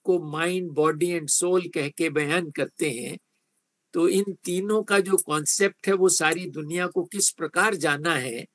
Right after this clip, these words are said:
उस पर हम लोग चर्चा करेंगे। जैसे आपने कहा कि भाई, ए, Islamic world में हम इस particular विषय को कैसे, ए, introduce करेंगे।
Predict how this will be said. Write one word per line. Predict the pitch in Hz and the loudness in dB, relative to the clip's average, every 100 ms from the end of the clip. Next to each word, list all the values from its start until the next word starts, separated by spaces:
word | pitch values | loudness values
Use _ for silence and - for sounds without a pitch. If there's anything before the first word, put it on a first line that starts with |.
| - _ _ _ | -16 _ _ _
उस | 180 151 - | 2 2 4
पर | 214 | 2
हम | 180 175 | 2 0
लोग | 175 175 | -2 -2
चर्चा | 156 - 160 | -4 -2 -4
करेंगे। | 156 160 165 175 | -4 -6 -6 -6
जैसे | 170 160 170 | -2 0 0
आपने | 160 156 160 156 | -2 -6 -8 -8
कहा | 147 156 | -4 -4
कि | 156 165 | -4 -2
भाई, | 165 156 - - - - _ - | 0 -2 -6 -16 -20 -20 _ -6
ए, | 151 160 | -4 -2
Islamic | 156 - 175 170 180 175 | 0 2 4 4 2 0
world | 160 170 170 165 | 4 4 4 0
में | 170 | -2
हम | 160 165 | -2 -2
इस | 156 | -2
particular | - 160 151 165 160 156 | -2 -6 -6 -4 -2 -2
विषय | 151 151 160 | -4 -4 -4
को | 160 | -6
कैसे, | 151 147 - 160 156 - _ _ | -6 -2 0 0 -4 -10 _ _
ए, | 151 156 | -4 -4
introduce | 147 151 160 151 | -2 -6 0 0
करेंगे। | - 170 165 151 160 | 2 2 2 -2 -6